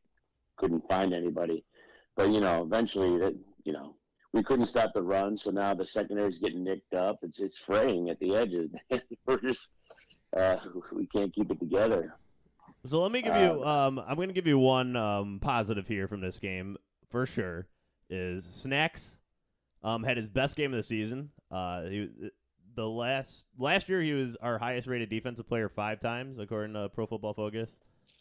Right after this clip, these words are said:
Speaker 2: and this is the first game of the season where he was our best rated defensive player. He had a really good game. He was actually really good against the run. You wouldn't know it because our run game was, <laughs> uh, we still weren't able to stop that. Mind you, we gave him a hundred seventy rushing yards. I think forty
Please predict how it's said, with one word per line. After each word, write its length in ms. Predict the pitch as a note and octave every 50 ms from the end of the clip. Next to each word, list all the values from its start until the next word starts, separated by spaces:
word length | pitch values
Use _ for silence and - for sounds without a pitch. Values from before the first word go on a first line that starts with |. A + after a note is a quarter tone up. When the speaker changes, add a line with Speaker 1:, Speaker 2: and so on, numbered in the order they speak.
| _ _ _ _ -
Speaker 2:
and 280 | G2+ G2+ G2+ G2 G2 G2
this 120 | G#2+ A#2+ A#2+
is 80 | B2+ G#2
the 80 | A2
first 260 | - B2+ B2 A#2+ -
game 160 | - A#2+ A2+ A2
of 40 | G2+
the 60 | -
season 340 | - A2 G#2+ G2+ G2+ G2 F#2+
where 140 | F#2+ F#2+ F#2
he 120 | F#2 F#2+
was 160 | F#2+ F#2 F2+ F#2
our 100 | F#2 F2
best 280 | E2+ F#2 F2+ F2 -
rated 220 | F#2 F2 F2 E2+ E2
defensive 280 | F2+ E2+ F#2 E2+ E2
player. 160 | - F#2 F#2
He 60 | A2+ D#3
had 100 | G3 G#3
a 40 | F#3+
really 180 | F3+ F3 E3
good 100 | C#3+ C#3
game. 240 | A#2+ B2+ C3 A2+ G2+
He 120 | A2 A#2+ D#3
was 100 | E3 D3
actually 220 | D3+ C#3+ - C#3
really 180 | A2+ A#2 A#2+ A#2+
good 120 | A2+ A2+ G#2+
against 180 | G#2+ G#2+ G2+ -
the 60 | F#2+
run. 280 | F#2 G2 G#2+ A#2 A#2 A2+
You 100 | G#2 A2
wouldn't 160 | A#2 G#2+ G2+
know 100 | G#2 A2+
it 40 | A#2
because 260 | A2+ G2+ G#2+ G2 F#2
our 220 | F#2+ F2+ F2 F2+ F2
run 240 | F2 F#2+ F#2+ F#2+
game 180 | F#2+ F#2 F#2 F#2
was, 200 | F#2 F#2 F#2+ E2 -
<laughs> 60 | _
uh, 60 | - F#2 - - - _ _ _ _ _ _ _ _ -
we 80 | G#2+ G#2+
still 180 | - B2 A2+
weren't 160 | A2+ A2 G#2+
able 160 | G#2 G2+ G2 G2
to 40 | -
stop 220 | - G2+ G2+ G#2
that. 200 | A#2 A#2 A#2 - - _ _ _ _ _ _ _ _ _ _ _ -
Mind 240 | C3 D#3+ F3 D3+
you, 120 | B2 A2 G#2+
we 100 | A#2 C3
gave 120 | E3 F#3+
him 80 | G3+ F#3
a 20 |
hundred 200 | F3 F3 D#3+ C#3+
seventy 240 | - D3+ C#3+ C#3 B2
rushing 300 | A#2 A#2+ B2+ - - C#3+
yards. 200 | C#3+ C#3+ C#3 B2+
I 100 | - B2 B2
think 260 | - D3 C#3 B2+ - - - -
forty 540 | - C3 C3 C3+ D3 D3+ D3+ D3 D#3 E3 -